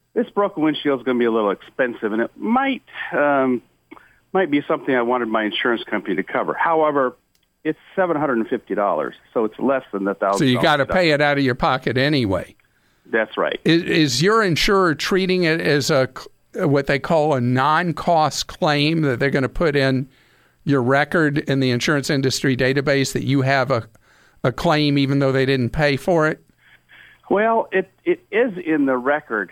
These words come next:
Speaker 1: Now, how
Speaker 2: Ugh.
Speaker 1: they, how they score that, um, next year when I renew my insurance, I'm not sure.
Speaker 2: Well,
Speaker 1: But they
Speaker 2: that's,
Speaker 1: know
Speaker 2: that's a different
Speaker 1: that any
Speaker 2: issue. There's
Speaker 1: claim
Speaker 2: a, there's a insurance industry database called, uh, the Clue Report,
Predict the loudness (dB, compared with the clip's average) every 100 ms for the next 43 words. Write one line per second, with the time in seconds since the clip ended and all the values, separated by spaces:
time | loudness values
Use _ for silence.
0 | -6 -2 0 2 0 0 0 0 2 2
1 | -2 -4 -2 0 -2 -4 -4 0 0 2
2 | 2 2 -2 -8 -18 -14 -4 0 0 0
3 | -2 -6 -6 -4 -4 0 0 2 2 0
4 | 2 2 0 2 2 2 2 0 -2 0
5 | 0 -2 -4 0 2 2 0 -2 0 2
6 | 0 -2 _ _ _ _ _ 0 2 4
7 | 2 2 2 2 4 2 0 0 2 2
8 | 0 2 2 2 2 2 2 2 2 2
9 | 2 0 -6 -20 -14 -2 0 2 2 2
10 | 0 -4 _ _ _ -2 0 2 0 0
11 | 0 0 0 0 0 2 2 2 0 0
12 | 0 -4 -2 0 0 -2 -4 -10 -12 -8
13 | -4 -4 0 0 2 0 2 2 2 -2